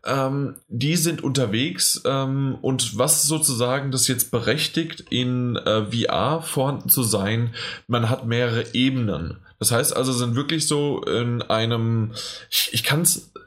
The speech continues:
gefühlt aus irgendwie Pappmaché zusammengebautes Ding, ähm,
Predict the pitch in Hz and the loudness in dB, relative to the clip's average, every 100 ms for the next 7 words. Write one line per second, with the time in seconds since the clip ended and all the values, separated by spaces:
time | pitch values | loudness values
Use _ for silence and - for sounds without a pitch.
0 | - - 143 - 156 196 185 - 123 147 | -12 -4 -2 0 2 2 0 0 2 2
1 | - - 147 143 147 151 156 151 143 139 | 2 0 0 0 0 0 0 0 0 0
2 | - 135 139 139 127 117 127 147 139 117 | 2 2 0 0 2 2 2 0 -2 0
3 | 113 117 - 123 - - - 127 147 143 | 2 2 0 2 2 2 0 0 0 0
4 | 120 - 117 120 | -2 0 2 0